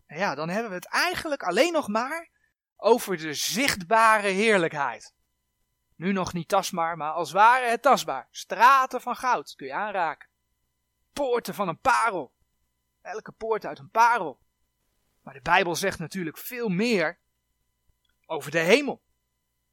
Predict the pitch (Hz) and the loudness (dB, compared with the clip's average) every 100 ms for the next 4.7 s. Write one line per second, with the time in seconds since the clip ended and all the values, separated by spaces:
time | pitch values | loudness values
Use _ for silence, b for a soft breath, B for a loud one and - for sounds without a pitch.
0 | _ 135 143 185 165 160 151 165 156 - | _ -10 -4 -2 0 0 0 0 -4 -6
1 | 220 208 175 151 165 139 - - 185 175 | -4 -6 -6 -8 -8 -8 -8 -2 -2 -2
2 | 143 131 147 214 160 101 _ _ _ _ | -8 -12 -14 -8 -8 -10 _ _ _ _
3 | - 175 190 170 143 - 170 220 294 240 | -14 -6 -4 -4 -6 -8 2 4 4 4
4 | 175 160 202 320 302 208 | 2 6 8 8 4 -6